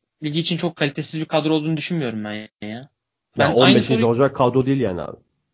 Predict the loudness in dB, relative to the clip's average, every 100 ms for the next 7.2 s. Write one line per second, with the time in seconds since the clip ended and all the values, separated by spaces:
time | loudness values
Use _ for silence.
0 | _ _ -6 -2 -2 -4 -4 -2 0 2
1 | 2 0 -10 -8 -4 -4 0 -2 -2 -6
2 | -8 -8 -8 -8 -8 -8 -14 _ -14 -12
3 | -10 -10 -8 -8 -10 _ _ _ -4 0
4 | 0 0 -2 -4 -6 -4 -6 -8 _ -8
5 | -4 0 2 2 -2 -4 -6 -6 -6 -4
6 | -6 -10 _ _ _ -20 -8 -6 -4 -8
7 | -10